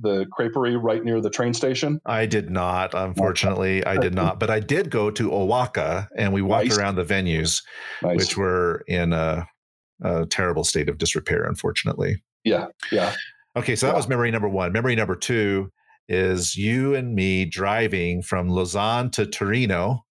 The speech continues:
Speaker 1: Yep, yep.
Speaker 2: And, uh, listening to various tunes along the way. I discovered that you hated Radiohead,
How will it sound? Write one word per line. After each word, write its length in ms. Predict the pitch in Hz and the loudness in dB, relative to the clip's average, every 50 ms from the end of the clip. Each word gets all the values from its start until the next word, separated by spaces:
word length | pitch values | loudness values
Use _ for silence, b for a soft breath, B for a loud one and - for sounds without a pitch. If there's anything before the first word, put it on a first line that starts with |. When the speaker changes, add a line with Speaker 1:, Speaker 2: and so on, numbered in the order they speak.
| _ _ _ - 135 | _ _ _ -4 -2
Speaker 1:
Yep, 240 | 123 113 104 - _ _ _ _ _ - | -2 -2 -2 -4 _ _ _ _ _ -4
yep. 220 | 107 110 117 117 - - _ _ _ - | -2 -2 -2 -2 -6 -14 _ _ _ -4
Speaker 2:
And, 340 | 110 104 104 104 104 98 107 | -2 -2 0 0 0 0 0
uh, 380 | 101 98 101 101 98 95 95 95 | 0 2 2 2 0 0 -2 -2
listening 460 | 101 110 120 120 - 120 113 110 107 | -2 0 0 0 2 0 0 0 0
to 120 | - 110 | 0 -2
various 380 | 95 107 104 107 107 107 107 - | 0 0 0 2 2 0 0 -2
tunes 320 | - - 110 107 104 95 | -2 0 0 2 2 2
along 260 | 104 98 98 95 92 90 | 2 0 0 0 0 0
the 100 | 92 90 | 0 0
way. 480 | 90 90 90 92 95 101 113 117 113 - _ _ _ _ _ - | 2 2 2 2 2 0 0 -4 -6 -12 _ _ _ _ _ -4
I 140 | - 87 87 | -2 -2 0
discovered 420 | 78 95 - - 104 92 98 101 | 0 0 -2 0 -2 0 0 0
that 120 | 87 101 87 | 0 0 -2
you 120 | 90 90 | -2 -2
hated 300 | 82 95 95 92 95 85 | 0 0 0 0 0 0
Radiohead, 760 | 85 87 85 82 82 85 82 80 85 87 87 92 107 135 | 2 0 0 2 0 0 2 2 2 2 0 0 0 -2